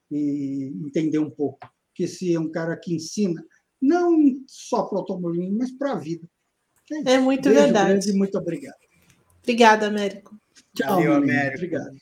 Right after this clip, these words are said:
Speaker 3: Grande beijo. Ah, que bom é ter Américo Teixeira Júnior com a gente, né, né, Evelyn? Uma
Speaker 2: Sempre,
Speaker 3: aula.
Speaker 2: sempre. Uma aula, exatamente. É uma enciclopédia esse homem, né? Ele escreveu sobre os carros, a, o início, a dificuldade toda, como ele contou.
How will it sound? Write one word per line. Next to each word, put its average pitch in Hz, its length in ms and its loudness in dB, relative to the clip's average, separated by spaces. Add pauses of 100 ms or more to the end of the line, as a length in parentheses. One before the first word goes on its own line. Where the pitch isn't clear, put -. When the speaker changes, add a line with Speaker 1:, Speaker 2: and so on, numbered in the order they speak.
Speaker 3:
Grande 170 320 0
beijo. 135 540 -8 (720)
Ah, 226 160 4
que - 160 -4
bom 214 300 4
é 180 80 6
ter 220 160 0
Américo 190 460 0
Teixeira 175 420 -4
Júnior 175 260 -6
com 180 80 -4
a 156 60 0
gente, 147 380 -8
né, 151 480 -6
né, 160 260 -4
Evelyn? 127 220 -14
Uma - 480 -20
Speaker 2:
Sempre, 254 320 8
Speaker 3:
aula. 233 320 6
Speaker 2:
sempre. 240 520 4
Uma 359 320 8
aula, 269 300 4
exatamente. 311 640 -2
É 320 40 -6
uma 427 120 -4
enciclopédia 302 920 0
esse 208 240 -8
homem, 185 500 -8 (240)
né? 247 340 2
Ele 233 300 0 (260)
escreveu 262 800 8
sobre 240 300 -2
os 233 100 0
carros, 262 760 6
a, 220 240 2
o 226 100 -4
início, 262 540 -2
a - 20 -4
dificuldade 240 1000 4
toda, 254 320 4
como 226 200 -6
ele 220 300 -6
contou. 233 580 0